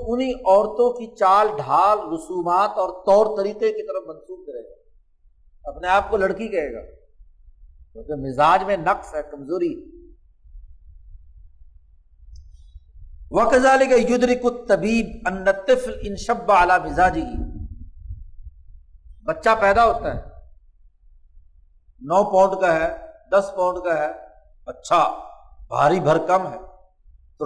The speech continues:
ڈاکٹر دیکھ کر کہے گا کہ یہ بچہ اگر اسی مزاج پر اور اسی ماحول میں پرورش پا کر جوان ہوا، اس کو کوئی بیماری لاحق نہ ہوئی، لم یفجع عارض، کوئی عارضہ لاحق نہ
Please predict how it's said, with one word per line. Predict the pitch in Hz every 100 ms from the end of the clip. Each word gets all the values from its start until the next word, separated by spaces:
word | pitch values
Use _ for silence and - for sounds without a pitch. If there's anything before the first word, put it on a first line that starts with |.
| 117
ڈاکٹر | 165 - 214
دیکھ | 208 156 190 -
کر | 214
کہے | - 165 165
گا | 143 135 - - - _
کہ | 143 120
یہ | 165
بچہ | 233 175 -
اگر | 196 185 196 -
اسی | 214 285 254
مزاج | 175 147 160 165 -
پر | 165 160 -
اور | 165 165
اسی | 175 175 208
ماحول | 151 117 156 180
میں | 185
پرورش | - 165 165 180 -
پا | 156
کر | 156 156 120
جوان | 131 147 165
ہوا، | 135 143 170 196 - - - - -
اس | 185 -
کو | 233 220
کوئی | 214 208
بیماری | 165 151 151 185 226
لاحق | 170 151 190
نہ | 175
ہوئی، | 226 180 147 - - - _
لم | 113 175 214
یفجع | 196 202 202 - 214 147
عارض، | 135 156 185 190 175 220 185 - - - -
کوئی | - 175
عارضہ | 117 170 196 220
لاحق | 214 175 190 185
نہ | 226